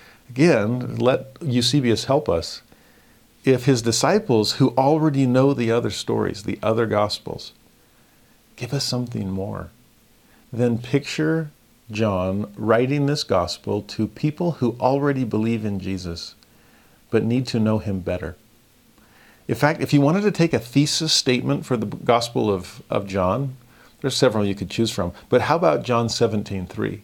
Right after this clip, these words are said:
where Jesus prays, "This is life eternal, that they might know thee, the only true God, and Jesus Christ, whom thou hast sent." To truly know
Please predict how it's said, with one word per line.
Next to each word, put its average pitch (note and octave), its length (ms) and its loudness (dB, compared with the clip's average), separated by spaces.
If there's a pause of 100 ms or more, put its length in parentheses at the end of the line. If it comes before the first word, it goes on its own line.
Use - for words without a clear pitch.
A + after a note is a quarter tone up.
(520)
where A2+ 100 2
Jesus B2+ 420 2
prays, G2+ 560 2
"This D3 360 4
is C#3+ 180 2
life C3 240 0
eternal, A#2+ 400 -6 (720)
that B2 200 2
they B2 120 6
might A2+ 320 2
know B2+ 580 4
thee, - 520 -8 (280)
the A#2 140 0
only D#3 300 4
true D#3 200 0
God, - 380 -4 (380)
and C3+ 280 4
Jesus G2+ 600 0
Christ, - 440 -2
whom F2+ 140 -4
thou D#2 160 -6
hast - 240 -10
sent." F#2 340 -8 (720)
To G#2+ 180 -4
truly C#3+ 520 0
know G#2 600 2